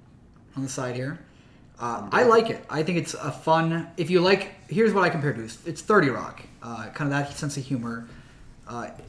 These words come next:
there are definitely some characters who I think you could find annoying, which I think is what the problem a lot of people have. But it's got this just kind of infectious charm that I really enjoy.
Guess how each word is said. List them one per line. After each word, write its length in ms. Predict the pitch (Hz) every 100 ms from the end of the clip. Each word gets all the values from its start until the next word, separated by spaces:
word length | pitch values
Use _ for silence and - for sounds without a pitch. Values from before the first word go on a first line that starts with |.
| - 139 143
there 140 | 175
are 60 | 180
definitely 220 | 180 214
some 140 | 208 196
characters 400 | 190 165 175 147
who 60 |
I 60 | 143
think 180 | 139 135
you 60 | 131
could 140 | 120
find 180 | 127 143
annoying, 500 | 170 135 104 107 143 - - - - - -
which 160 | 127 131
I 40 |
think 140 | 135
is 80 | 131
what 260 | 123 127 127
the 60 |
problem 240 | 123 143 127
a 80 | 120
lot 80 |
of 60 | 127
people 160 | 143 120
have. 360 | 120 104 104 - - - - -
But 140 | 175 185
it's 140 | 180
got 160 | 233 233
this 160 | 202
just 180 | - 175
kind 180 | 196 190
of 100 | 143
infectious 480 | 135 160 147 147 -
charm 540 | - 147 147 147 147
that 100 | 127
I 60 | 127
really 280 | 127 131 131
enjoy. 520 | 123 120 117 123 117